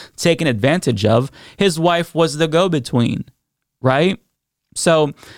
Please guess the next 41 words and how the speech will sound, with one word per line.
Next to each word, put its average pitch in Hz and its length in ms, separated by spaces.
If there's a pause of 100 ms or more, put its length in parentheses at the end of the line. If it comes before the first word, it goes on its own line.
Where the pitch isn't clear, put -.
(140)
yes, 165 400
Hunter 147 320
Biden 135 480
and 123 140
Jared 127 220
Kushner, 110 540 (220)
these 131 220
are 147 100
also 127 560
instances 120 720
of 120 540
corrupt 120 440
sons 127 680
and 110 180
family 123 300
members 120 440
of 113 100
people 117 300
in 110 100
power 117 480 (340)
using 131 380
their 120 140
position 117 420
of 113 140
power 110 360
to 113 440
cash 117 400
in, 110 360 (400)
right? 120 320 (540)
And 139 120
that's 143 180
bad. 123 340
We 147 120
should 170 300
address 120 340
the 123 100
systemic 117 540
corruption 117 420
in 107 160
D 107 160
C, 139 400